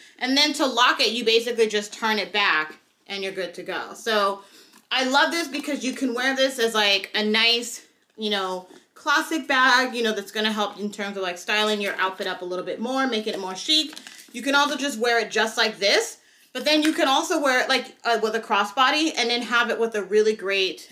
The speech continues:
um, street outfit. And I mean, it's just an easy, fun look. So this is,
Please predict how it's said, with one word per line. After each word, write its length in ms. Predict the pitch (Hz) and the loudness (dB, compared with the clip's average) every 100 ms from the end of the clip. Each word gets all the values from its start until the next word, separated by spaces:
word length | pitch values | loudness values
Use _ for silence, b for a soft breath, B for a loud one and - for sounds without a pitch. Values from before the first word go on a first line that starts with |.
| _ | _
um, 540 | 196 190 185 180 175 180 b b b _ | -4 0 0 0 -4 -14 b b b _
street 460 | - - 233 - | -12 -4 -2 0
outfit. 400 | - 190 - 190 | 0 0 -2 -4
And 240 | 180 180 - _ _ _ _ 190 | -4 -6 -12 _ _ _ _ -10
I 80 | |
mean, 160 | 196 196 | -6 -4
it's 180 | 185 196 | -4 -6
just 200 | 202 196 | -8 -10
an 100 | 160 | -14
easy, 420 | 180 190 185 180 175 - | -12 -8 -6 -6 -8 -18
fun 260 | - 180 170 | -10 -8 -6
look. 260 | 175 170 - | -8 -10 -12
So 380 | - 185 180 180 | -6 -4 -6 -4
this 240 | 294 349 | -4 0
is, 320 | 370 240 - | -2 -2 -8